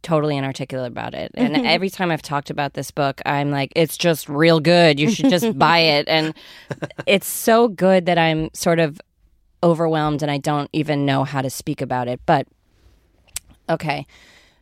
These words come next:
Speaker 1: It is the story of, um, a,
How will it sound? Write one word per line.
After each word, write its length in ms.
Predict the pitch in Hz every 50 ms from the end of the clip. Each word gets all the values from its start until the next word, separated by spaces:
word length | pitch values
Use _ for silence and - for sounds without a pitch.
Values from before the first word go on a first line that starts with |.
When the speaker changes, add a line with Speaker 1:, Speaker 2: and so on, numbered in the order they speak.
| _ _ _ -
Speaker 1:
It 180 | 185 190 190 185
is 480 | 190 196 190 190 180 - - - - - _ _
the 220 | - 175 175 185 170
story 580 | - - - 196 185 185 185 185 185 185 190 - -
of, 640 | - 165 160 160 160 160 156 156 160 - - - _ _ -
um, 540 | 156 156 151 147 143 143 143 143 143 143 - - _ _ -
a, 520 | 156 151 147 147 147 147 147 147 143 139